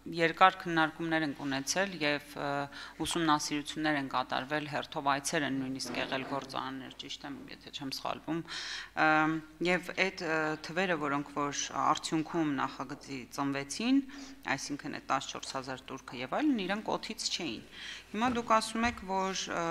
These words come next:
ըստ ձեր նախագծի, դուք ասում եք «Կոպիտ» ասած, ասում եք, «Կփակենք ներկրումը ցեմենտի», և տեղի արտադրողը, ը, շուկան կփակի տեղի արտադրողը, ճիշտ եմ հասկանում,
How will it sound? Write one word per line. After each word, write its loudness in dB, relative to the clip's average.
ըստ -2
ձեր 0
նախագծի, -4
դուք 0
ասում 2
եք -4
«Կոպիտ» 2
ասած, -4
ասում -6
եք, -12
«Կփակենք -2
ներկրումը -2
ցեմենտի», -8
և 2
տեղի 4
արտադրողը, 0
ը, 0
շուկան 6
կփակի 2
տեղի 2
արտադրողը, 2
ճիշտ 6
եմ 8
հասկանում, 0